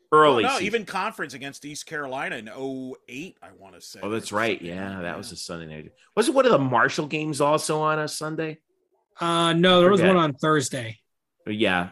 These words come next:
Speaker 1: yeah, we played
Speaker 2: There were
Speaker 1: them on
Speaker 2: some midweeks.
Speaker 1: Thursdays
Speaker 2: There were
Speaker 1: before.
Speaker 2: some midweeks there. We
Speaker 1: So,
Speaker 2: were
Speaker 1: all right. Well, i-, again, here's the deal. So we, uh,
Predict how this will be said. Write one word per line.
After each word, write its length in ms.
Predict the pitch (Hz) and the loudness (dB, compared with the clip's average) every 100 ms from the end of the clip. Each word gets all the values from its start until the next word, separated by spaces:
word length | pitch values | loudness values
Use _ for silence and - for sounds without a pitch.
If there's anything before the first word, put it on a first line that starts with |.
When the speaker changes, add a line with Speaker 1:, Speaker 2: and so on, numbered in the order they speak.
| - | -8
Speaker 1:
yeah, 140 | 113 | -4
we 80 | 127 | -4
played 260 | 127 123 | 0 0
Speaker 2:
There 60 | 104 | 2
were 120 | 87 | -2
Speaker 1:
them 20 | 120 | -2
on 60 | |
Speaker 2:
some 20 | |
midweeks. 100 | 87 | -4
Speaker 1:
Thursdays 200 | 147 73 - | -4 -6 -10
Speaker 2:
There 80 | 185 | -10
were 60 | |
Speaker 1:
before. 60 | 190 | -10
Speaker 2:
some 140 | 185 | -12
midweeks 360 | 131 101 98 - | -12 -16 -20 -20
there. 180 | 101 95 _ | -20 -20 _
We 60 | 110 | -10
Speaker 1:
So, 180 | 73 - _ 98 | -10 -10 _ 2
Speaker 2:
were 40 | |
Speaker 1:
all 60 | 131 | 4
right. 160 | 123 95 - _ _ _ - - _ | 4 2 -6 _ _ _ -20 -20 _
Well, 300 | 185 185 - | 6 6 4
i-, 140 | 185 175 | -2 2
again, 320 | 170 165 170 | 4 6 4
here's 240 | 160 185 165 | 4 2 0
the 60 | |
deal. 200 | 160 123 | 0 0
So 180 | - 151 | 0 -2
we, 280 | 151 151 160 | -2 -4 -2
uh, 400 | 147 147 143 | 0 2 0